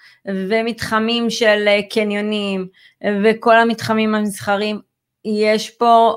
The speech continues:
אה, שינוי מקצה לקצה ממה שקרה עם הקורונה.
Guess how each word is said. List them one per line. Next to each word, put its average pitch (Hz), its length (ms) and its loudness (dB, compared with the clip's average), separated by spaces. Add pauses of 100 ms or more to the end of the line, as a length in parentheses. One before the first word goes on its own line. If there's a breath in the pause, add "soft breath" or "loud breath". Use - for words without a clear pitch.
(120)
אה, 202 280 -4
שינוי 214 800 -2 (1600)
מקצה 220 680 0
לקצה 240 560 0
ממה 190 280 0
שקרה 185 420 0
עם 175 160 -2
הקורונה. 170 540 -6